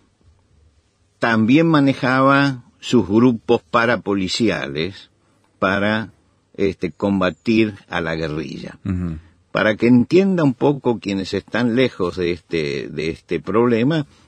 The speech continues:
Speaker 1: es, había varios grupos guerrilleros que buscaban en primer lugar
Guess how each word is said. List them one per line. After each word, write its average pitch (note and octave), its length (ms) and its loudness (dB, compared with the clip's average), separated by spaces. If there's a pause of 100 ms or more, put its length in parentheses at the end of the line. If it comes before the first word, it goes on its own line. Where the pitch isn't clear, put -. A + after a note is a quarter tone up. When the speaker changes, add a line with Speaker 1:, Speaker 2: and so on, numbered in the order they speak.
(100)
Speaker 1:
es, G#2+ 320 0 (140)
había G2+ 340 0
varios D#3 360 4
grupos C3 380 0
guerrilleros A2+ 800 -2 (520)
que F2+ 340 0 (440)
buscaban B2 580 2
en A2+ 100 0
primer A2 320 0
lugar B2 480 2